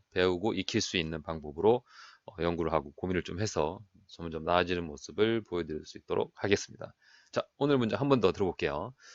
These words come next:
这么练好这么长时间了，你还怀疑我？ 这么练好这么, 아, 这么练好长, 아, <laughs> 저도 꼬이네요. 这么练好这么长时间了，你还怀疑我？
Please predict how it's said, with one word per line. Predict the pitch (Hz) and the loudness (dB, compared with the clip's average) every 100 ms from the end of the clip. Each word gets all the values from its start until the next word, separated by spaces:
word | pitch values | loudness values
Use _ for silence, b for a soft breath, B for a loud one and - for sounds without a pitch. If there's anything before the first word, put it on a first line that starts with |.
| B _ | B _
这么练好这么长时间了，你还怀疑我？ | 147 143 139 131 107 104 151 143 135 110 98 82 98 95 92 98 90 90 - 92 104 104 78 - - _ _ _ _ | 0 2 4 4 4 6 4 2 0 -2 -4 -2 -2 -2 -4 -4 -4 -6 -6 -2 0 0 -2 -6 -12 _ _ _ _
这么练好这么, | - 123 123 123 120 98 92 135 120 - _ _ _ _ | -2 0 2 2 2 2 0 2 -2 -4 _ _ _ _
아, | 95 80 | -2 -2
这么练好长, | 76 117 117 107 98 87 - 120 - | -2 0 2 6 6 6 2 -6 -2
아, | 98 - B B | 0 0 B B
<laughs> | B B - | B B 0
저도 | 104 95 | 0 2
꼬이네요. | 117 104 80 76 95 B - | 2 4 2 -2 -6 B 2
这么练好这么长时间了，你还怀疑我？ | 139 135 135 131 - - - 113 110 170 151 - 117 - 92 82 101 95 87 95 92 90 95 131 107 80 73 - | 6 8 8 6 4 -4 6 8 8 6 4 4 2 2 0 4 4 4 2 2 4 4 6 4 4 2 -4 -10